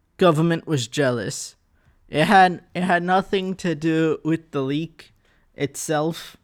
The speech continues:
You know, they were okay with the information because that's, you know, one less job that they have to do, and they're all lazy fucks. What they were sad about is how much people seem to be enjoying this dude's content. The, the people,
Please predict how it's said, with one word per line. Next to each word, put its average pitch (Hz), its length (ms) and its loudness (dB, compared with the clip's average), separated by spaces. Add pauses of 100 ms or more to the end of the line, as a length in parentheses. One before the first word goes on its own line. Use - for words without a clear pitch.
(240)
You 143 80 -8
know, 151 120 -2
they 156 180 0
were 156 200 0
okay 160 580 -2 (280)
with 160 180 -2
the 151 120 0
information 147 680 -6
because 156 300 -6
that's, - 400 -4
you 165 140 0
know, 135 160 0
one 156 240 -2
less 156 180 -2
job 190 280 0
that 156 160 -4
they 135 100 -2
have 127 300 -4
to - 60 -20
do, 123 200 -8
and 131 120 -8
they're 147 160 -4
all 156 120 -2
lazy 165 360 -2
fucks. - 540 -8 (380)
What 165 240 -2
they 196 120 0
were 185 200 2
sad 208 480 6
about 113 500 -4 (480)
is 139 220 -10
how 180 200 2
much 175 460 -4 (160)
people 160 380 -8
seem 165 260 -6
to 151 140 -8
be 143 260 -6
enjoying 151 640 -2
this 156 220 -4
dude's 156 260 -2
content. 135 640 -4 (960)
The, 135 280 -2
the 156 120 -2
people, 202 680 2